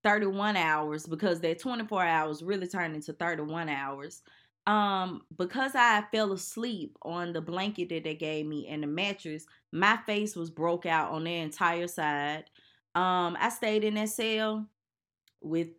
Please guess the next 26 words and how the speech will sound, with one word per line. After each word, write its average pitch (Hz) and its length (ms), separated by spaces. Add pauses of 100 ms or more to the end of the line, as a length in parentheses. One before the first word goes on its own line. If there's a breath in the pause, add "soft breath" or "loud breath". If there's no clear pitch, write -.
with 160 280
my 156 240
Bible. 180 580
I 165 140
found 156 360
a 147 40
Bible. 175 640 (280 soft breath)
I 160 100
stayed 165 280
in 165 100
that 160 140
cell. 196 460
I 151 100
read 147 400
Proverbs. 190 680
I 165 120
didn't 156 180
wanna 147 200
talk 147 280
to - 180
anybody. 143 680 (540)
Okay? 190 440 (340 soft breath)
And 180 220
what 226 180
I 277 160
learned 190 760